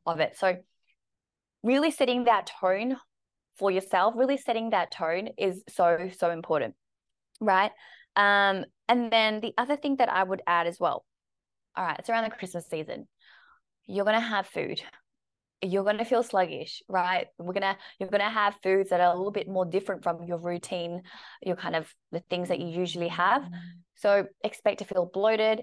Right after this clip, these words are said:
expect to feel a little bit sluggish, expect to feel a bit fa-, fatigued, lethargic, and the alcohol that you're having. So is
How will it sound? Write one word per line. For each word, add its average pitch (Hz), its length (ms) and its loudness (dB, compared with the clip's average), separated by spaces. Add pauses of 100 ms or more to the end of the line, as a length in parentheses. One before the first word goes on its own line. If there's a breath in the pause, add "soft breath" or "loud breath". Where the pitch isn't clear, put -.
expect - 680 -14
to - 80 -18
feel 208 180 2
a 175 40 4
little 185 140 2
bit 170 160 -8
sluggish, 233 540 2
expect - 460 -2
to - 80 -2
feel 202 240 -2
a 190 40 -6
bit 185 240 -2
fa-, 170 220 0 (420)
fatigued, 214 380 -2
lethargic, 208 720 0 (340 loud breath)
and 196 160 -2
the 190 200 -2
alcohol 202 520 2
that 180 120 -2
you're 175 100 0
having. 170 320 -4
So - 300 0 (400 loud breath)
is 247 200 0